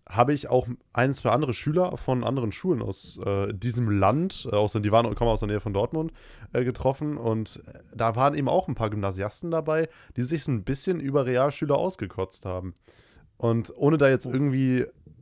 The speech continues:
Speaker 1: ja, so, so, so, äh, <laughs> so ein bisschen, äh, auszurasten, aber ich persönlich muss da wirklich mich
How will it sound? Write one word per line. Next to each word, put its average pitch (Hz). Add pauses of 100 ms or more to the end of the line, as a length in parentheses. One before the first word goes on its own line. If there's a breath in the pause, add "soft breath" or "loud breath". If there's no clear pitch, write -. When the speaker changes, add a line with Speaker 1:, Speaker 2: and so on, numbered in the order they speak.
Speaker 1:
ja, 135
so, 127
so, 117
so, 104
äh, 101 (380 soft breath)
<laughs> 120
so -
ein 123
bisschen, 127 (320 loud breath)
äh, 117
auszurasten, 113
aber 117
ich 165
persönlich 147
muss 135
da 139
wirklich 160 (340 soft breath)
mich 131